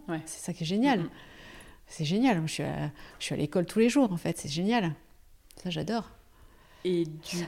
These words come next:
Speaker 2: Donc après, on a
Speaker 1: coup
Speaker 2: posé la verrière et
Speaker 1: Ouais.
Speaker 2: on, donc elle avait pas de verre, bien sûr, c'est un vieux, un vieux truc. Donc, euh, on a
Speaker 1: Donc,
Speaker 2: fait découper.
Speaker 1: et en fait, pardon, quand tu la
Speaker 2: Hmm.
Speaker 1: poses, tu la visses en fait, euh,
Speaker 2: Sur tous les côtés, ouais.
Speaker 1: Voilà.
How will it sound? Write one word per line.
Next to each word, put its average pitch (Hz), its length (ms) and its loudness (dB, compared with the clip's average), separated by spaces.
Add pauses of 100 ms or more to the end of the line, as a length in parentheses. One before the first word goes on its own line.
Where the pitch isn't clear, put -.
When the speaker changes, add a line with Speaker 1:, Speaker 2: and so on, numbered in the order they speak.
Speaker 2:
Donc 208 180 8
après, 226 220 6
on 226 160 8
a 185 80 8
Speaker 1:
coup - 80 4
Speaker 2:
posé 226 320 6
la 202 100 8
verrière 214 540 4
et 185 260 2
Speaker 1:
Ouais. 165 240 2
Speaker 2:
on, 165 640 0
donc 156 160 -2
elle 160 100 2
avait 151 140 0
pas 151 160 -2
de 151 80 -2
verre, 226 240 0
bien 170 140 -4
sûr, - 220 -8
c'est - 140 -10
un 147 60 -6
vieux, 151 180 -4
un 156 80 -2
vieux 160 160 -4
truc. - 560 -6
Donc, 175 120 -6 (100)
euh, 156 680 -2 (520)
on 175 100 6
a 175 40 10
Speaker 1:
Donc, 185 100 6
Speaker 2:
fait 185 80 8
découper. 190 240 10
Speaker 1:
et 226 40 10
en 220 40 8
fait, 240 180 10
pardon, 214 220 10
quand 190 160 2
tu - 160 -2
la 175 100 6
Speaker 2:
Hmm. 233 120 4
Speaker 1:
poses, 285 360 4
tu - 160 -2
la 180 160 6
visses 202 480 0
en 208 120 2
fait, 247 340 0
euh, 185 260 2 (140)
Speaker 2:
Sur 170 180 4
tous 165 120 0
les 214 120 4
côtés, 202 300 2
ouais. 170 100 -4
Speaker 1:
Voilà. 160 300 2